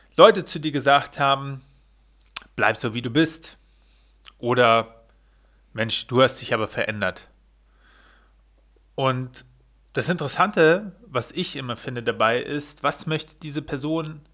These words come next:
mir damit sagen? „Bleib so, wie du bist“ heißt,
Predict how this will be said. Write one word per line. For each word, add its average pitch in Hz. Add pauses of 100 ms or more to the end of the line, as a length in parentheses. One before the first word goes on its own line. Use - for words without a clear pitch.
(260)
mir 147
damit 156
sagen? 117 (1080)
„Bleib 151
so, 156
wie 156
du 139
bist“ 170
heißt, 139